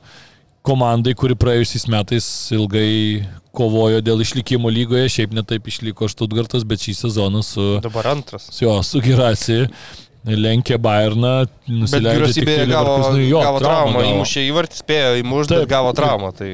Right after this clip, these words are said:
Speaker 1: pasikeitė jisai ten trisdešimtą minutę, gal
Speaker 2: Un-,
Speaker 1: mačiau,
Speaker 2: Undavas
Speaker 1: kad
Speaker 2: ėjo į aikštę.
Speaker 1: jo, mačiau, kad, e,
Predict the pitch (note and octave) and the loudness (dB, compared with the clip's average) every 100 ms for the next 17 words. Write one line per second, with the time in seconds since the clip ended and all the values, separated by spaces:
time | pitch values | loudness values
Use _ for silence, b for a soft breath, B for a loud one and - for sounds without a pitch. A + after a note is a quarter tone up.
0 | G2 - B2+ D#3+ C3+ A2 G2+ G2 A2 G#2 | -8 -2 -2 0 -2 -2 -2 -2 -2 -2
1 | G2+ - G#2 G2 D3 C#3+ A#2+ A#2 A2+ G#2+ | -4 -4 -6 -4 -6 -6 -4 -4 -2 -2
2 | G#2 G#2+ A2+ G#2+ C3 A2 A2+ A2+ A2 G#2 | -2 -2 -2 0 0 0 0 -2 -2 -2
3 | G#2 G#2 - C3 C3 G#2+ G#2+ B2 A2+ A2+ | -4 -6 -6 0 0 2 0 -2 -2 -6
4 | - - | -4 -2